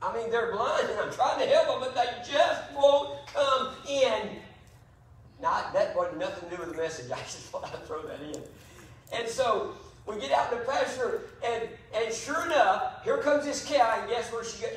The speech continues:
Do you think she runs toward Pastor Clay, who's got the horse? No. She runs toward me.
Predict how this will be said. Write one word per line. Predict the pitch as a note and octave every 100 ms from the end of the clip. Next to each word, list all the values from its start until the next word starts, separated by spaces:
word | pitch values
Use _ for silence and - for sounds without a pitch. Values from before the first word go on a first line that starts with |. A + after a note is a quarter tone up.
| -
Do | G3+
you |
think | A3 D#4+ -
she | C4+ A#3
runs | A3+ A3+
toward | G#3 G#3 G#3 G#3
Pastor | - - G3+
Clay, | F#3+ G#3 G#3 -
who's | -
got | - G3+ F#3+
the | -
horse? | D#3+ G#3+ - - - - -
No. | F#3 E3+ D#3 E3 - - - - -
She | - E3
runs | D#3+ F3+ G3
toward | F#3+ F3+ F3+ F3
me. | E3+ E3 -